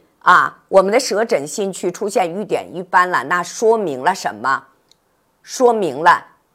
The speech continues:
当时他的心脉已经是有大的瘀阻了。所以我们在综合望诊里边儿，我们的舌头是看什么呢？看当下，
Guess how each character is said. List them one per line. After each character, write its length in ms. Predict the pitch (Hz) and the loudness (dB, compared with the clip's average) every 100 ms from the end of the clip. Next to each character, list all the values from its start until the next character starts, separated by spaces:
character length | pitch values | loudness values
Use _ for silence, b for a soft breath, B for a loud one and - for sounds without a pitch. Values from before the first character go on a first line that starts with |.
| _ _ _ _ _ _ | _ _ _ _ _ _
当 280 | 196 190 202 | 2 2 0
时 480 | - 139 147 196 - - _ _ - | -6 -4 2 4 2 -6 _ _ -10
他 320 | - 185 180 | 2 4 4
的 300 | - 139 - _ | 2 0 0 _
心 260 | _ - 190 | _ -2 0
脉 400 | 175 170 160 - _ | 2 4 4 2 _
已 180 | 156 143 | -10 -8
经 240 | 120 143 - _ | -4 -6 -6 _
是 220 | - 175 | -10 -6
有 160 | 127 - _ | -6 -8 _
大 160 | 165 135 | -6 -6
的 120 | 127 | -8
瘀 180 | 135 131 | -12 -12
阻 220 | 131 85 | -14 -16
了。 100 | 104 _ _ _ _ _ _ _ _ _ _ _ _ _ _ _ _ _ _ b b | -20 _ _ _ _ _ _ _ _ _ _ _ _ _ _ _ _ _ _ b b
所 100 | 202 | 2
以 140 | 220 | 2
我 220 | 151 147 131 | 0 -2 -4
们 120 | 139 | -2
在 140 | 196 | -4
综 300 | 156 254 262 | -2 -4 -4
合 180 | - 139 | -4 -4
望 320 | 160 208 151 | 0 0 0
诊 220 | 135 120 | -8 -8
里 100 | 135 | -8
边 100 | 110 | -4
儿， 80 | 120 - | -4 0
我 220 | 175 143 | 2 2
们 180 | 131 156 | 0 -4
的 80 | 202 | -6
舌 340 | - 143 127 | -6 -6 -6
头 200 | - 226 | -4 -4
是 120 | 170 160 | -4 -8
看 260 | - 139 | -10 -10
什 140 | 131 123 | -10 -12
么 80 | |
呢？ 80 | 123 | -12
看 240 | - 151 113 | -12 -14 -8
当 200 | - 135 127 | -6 -6 -8
下， 260 | - 143 | -14 -14